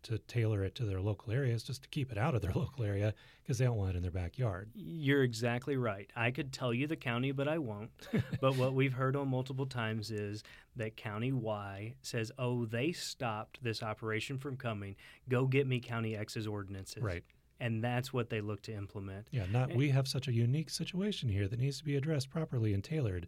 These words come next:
Speaker 2: <laughs>
Speaker 1: That's
Speaker 2: Not
Speaker 1: not
Speaker 2: that,
Speaker 1: at all what they're doing.
Speaker 2: not that we have the
Speaker 1: Yeah.
Speaker 2: karst topography of Perry County
Speaker 1: Right.
Speaker 2: or something like that.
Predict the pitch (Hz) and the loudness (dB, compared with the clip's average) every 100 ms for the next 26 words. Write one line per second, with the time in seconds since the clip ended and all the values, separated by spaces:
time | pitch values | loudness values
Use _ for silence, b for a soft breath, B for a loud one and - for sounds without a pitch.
0 | - - - 135 123 156 170 165 151 107 | -8 -14 -2 4 6 8 8 8 6 6
1 | 95 107 147 160 180 160 156 143 135 110 | 6 6 6 4 4 2 2 2 2 2
2 | 107 131 135 - 135 127 123 127 117 120 | 6 4 4 0 0 0 2 0 2 0
3 | 117 110 - 123 120 117 113 120 107 95 | 2 0 -2 -2 0 0 -2 -2 2 2
4 | 113 135 113 120 110 131 131 135 135 95 | 0 -2 -4 -2 -2 0 0 0 -2 -10
5 | 110 | -12